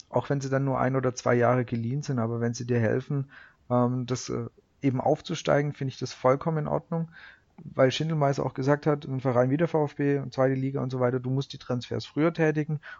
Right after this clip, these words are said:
und wenn das noch das ist, was er in der Zeit machen konnte und uns diese Spieler beim Aufstieg helfen,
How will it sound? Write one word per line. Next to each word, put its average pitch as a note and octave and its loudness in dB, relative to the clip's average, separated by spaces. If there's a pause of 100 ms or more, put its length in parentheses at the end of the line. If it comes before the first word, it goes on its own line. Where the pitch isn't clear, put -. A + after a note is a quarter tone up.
und A2+ -2
wenn A#2 2
das D3 0
noch D3 -4
das - -2
ist, C#3+ -6
was C#3 -2
er C3 -2
in C3 -2
der A#2+ 0
Zeit A#2 -2
machen D#3+ 2
konnte A#2 -4
und B2 -6 (240)
uns D3+ -6
diese C#3+ -6
Spieler B2+ -2
beim A2+ 0
Aufstieg B2 -6
helfen, C3 0